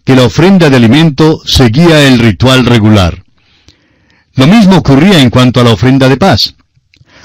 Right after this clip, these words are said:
Aarón, como el representante de la nación, presentó los sacrificios ante el Señor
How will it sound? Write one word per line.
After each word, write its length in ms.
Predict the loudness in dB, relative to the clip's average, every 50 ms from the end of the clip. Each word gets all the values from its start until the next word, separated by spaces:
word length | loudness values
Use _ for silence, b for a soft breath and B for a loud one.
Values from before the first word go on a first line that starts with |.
| b b
Aarón, 580 | -2 0 0 2 2 2 2 2 0 0 0
como 220 | 0 0 0 0 0
el 80 | 0
representante 840 | 0 0 0 0 0 0 0 0 -2 0 0 -2 -2 0 0 0 0
de 80 | 0 0
la 140 | 0 0 0
nación, 500 | -2 -2 -2 -2 0 0 0 0 -2 b b b b b b
presentó 440 | -4 -2 0 0 0 -2 0 0 0
los 140 | 0 0 0
sacrificios 800 | -2 -2 -2 -2 -2 -2 0 0 0 0 0 0 0 0 0
ante 200 | 0 0 0 0
el 120 | -2 -2 -2
Señor 440 | 0 0 0 2 2 0 0 -2